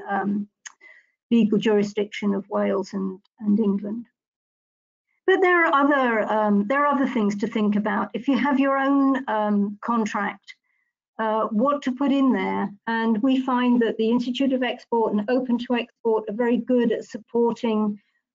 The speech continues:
um, businesses and what they should have in their terms and conditions. And I know that the, uh, Institute of Export have recently announced a, a new type of membership where they can support exporters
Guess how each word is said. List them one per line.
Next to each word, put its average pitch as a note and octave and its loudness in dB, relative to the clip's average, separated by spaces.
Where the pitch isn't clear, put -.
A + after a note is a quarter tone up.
um, G#3+ -2
businesses G#3+ 2
and A3 0
what A3 -2
they A3 -2
should G#3 -4
have G#3+ 0
in G#3 2
their G#3 0
terms G#3+ -2
and G#3 -2
conditions. G#3+ -2
And A3 -2
I A3 0
know A3+ 0
that G#3 -2
the, G#3+ 2
uh, G#3 0
Institute B3+ -2
of B3+ -2
Export A3 -2
have A#3+ -8
recently A3 0
announced G#3 -2
a, G#3+ 0
a G#3+ -4
new A3+ 2
type A3 -2
of - -14
membership A3 -2
where G#3 0
they G#3+ 0
can G#3+ -4
support C4 -2
exporters G3 0